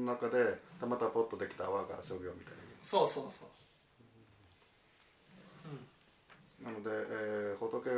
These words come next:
Speaker 1: はと、の、まあ、のからは、まあ、渦の視点、まあ、全体の視点もあるかもしれませんけど、
Speaker 2: うん。
Speaker 1: まあ、基本的な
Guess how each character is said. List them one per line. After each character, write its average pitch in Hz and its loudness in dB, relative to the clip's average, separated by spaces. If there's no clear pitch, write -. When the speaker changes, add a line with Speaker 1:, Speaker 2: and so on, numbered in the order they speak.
Speaker 1:
は 123 6
と、 120 0
の、 117 -2
ま 123 2
あ、 120 4
の 110 0
か - -6
ら 104 4
は、 110 0
ま 113 0
あ、 117 2
渦 120 0
の 98 0
視 - -10
点、 92 -4
ま 101 0
あ、 90 -2
全 120 4
体 135 2
の 127 2
視 123 0
点 123 2
も 113 4
あ 117 4
る 113 2
か - -6
も 90 -4
し - -10
れ 87 -10
ま 92 -6
せ 95 -8
ん 82 -14
け 90 -10
ど、 95 -6
Speaker 2:
う 95 -4
ん。 98 -4
Speaker 1:
ま 113 -2
あ、 - -2
基 120 -2
本 117 0
的 120 -2
な 107 -2